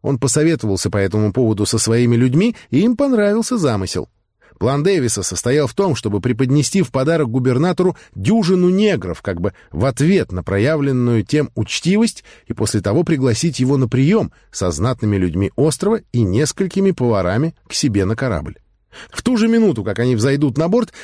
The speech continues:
пираты должны будут их заковать в железо и держать так, пока они не заплатят выкуп в сорок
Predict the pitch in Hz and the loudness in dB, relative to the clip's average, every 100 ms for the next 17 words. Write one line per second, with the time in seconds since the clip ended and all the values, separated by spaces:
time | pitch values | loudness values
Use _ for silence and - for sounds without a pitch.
0 | - 202 202 151 127 117 127 127 120 135 | -2 0 0 0 0 0 0 0 0 0
1 | 104 123 127 185 180 98 - 80 90 92 | 0 -2 0 0 0 -2 -6 -6 -2 2
2 | 151 196 247 190 175 160 131 147 151 - | 2 2 0 0 0 0 0 -2 -2 -6
3 | - 98 123 120 123 123 107 113 120 113 | -4 -6 -2 0 2 2 2 0 -2 -2
4 | 101 95 180 233 180 - - - - - | -2 0 0 -2 -6 -12 -20 -14 -8 -6
5 | - 170 214 175 - | 0 2 2 0 -4